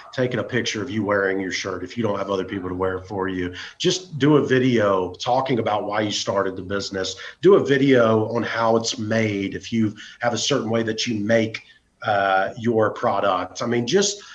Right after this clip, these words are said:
start sharing stuff. Let people in behind the scenes, 'cause ultimately, if you think about, um,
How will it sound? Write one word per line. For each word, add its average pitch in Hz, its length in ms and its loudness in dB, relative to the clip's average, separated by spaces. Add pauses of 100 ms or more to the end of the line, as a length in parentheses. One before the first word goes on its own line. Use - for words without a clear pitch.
(200)
start - 500 -2
sharing 147 380 2
stuff. 117 260 0
Let 151 200 2
people 170 320 2
in 135 120 4
behind 123 340 0
the 110 80 -2
scenes, 120 380 0
'cause 107 160 -6 (100)
ultimately, 123 800 2
if 113 160 -10
you 117 80 -4
think 147 300 -2
about, 104 460 -2 (400)
um, 98 640 -2